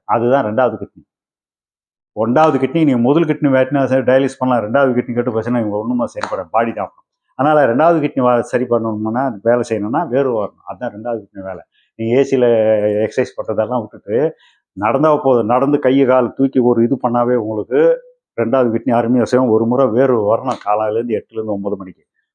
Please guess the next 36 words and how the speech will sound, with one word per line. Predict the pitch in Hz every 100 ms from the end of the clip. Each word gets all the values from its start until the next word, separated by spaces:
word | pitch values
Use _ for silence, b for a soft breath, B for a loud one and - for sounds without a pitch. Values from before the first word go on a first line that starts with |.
| -
ஃபர்ஸ்ட் | 120 - 131
வெந்தயம் | 113 120 113
சாப்பிட்டீங்க, | 113 - 131 147
ரெண்டாவது | 107 117 113 110
கிழமை | 117 120
கொஞ்சம் | 107 104
எக்ஸர்சைஸ் | - 123 120 113 104
இல்லைன்னா | 117 123 120 117
கூட | 143 165 b b -
வீட்லயே | 127 135 139 127
சுத்துறமே | 123 - 127 127 120 117
நடக்கிறது | 117 120 117 110
எப்படியா, | 107 120 113 110
அந்த | 107
கதைலாம் | 113 117 110
இது | 104 107
இடந்து | 117 135 143 131
நிறைய | 113 117 131 127
சுத்தம் | - 139 110
வெளியே, | 117 113 90 104
நல்லா | 113 127 107
ரோடு | 127 123 120
ரோட | 123 123
சுத்தின்னு | _ - 120
அப்படியே | 110 120
வந்தீங்கன்னா | 113 113 107 131 156 b b _ 117
வேர்வை | 135 127 113
கொட்டி | 110 - 127 143 - - - - - 110 123
அந்த | 113 113 110
வே-, | 120 110 120
காதுல | 131 131 120
ஹெட்ஃபோன் | 113 131 123
வச்சுன்னு | 113 117
ஓடுறது | 110 107 107
இதெல்லாம் | 110 117 107
விடாம | 110 110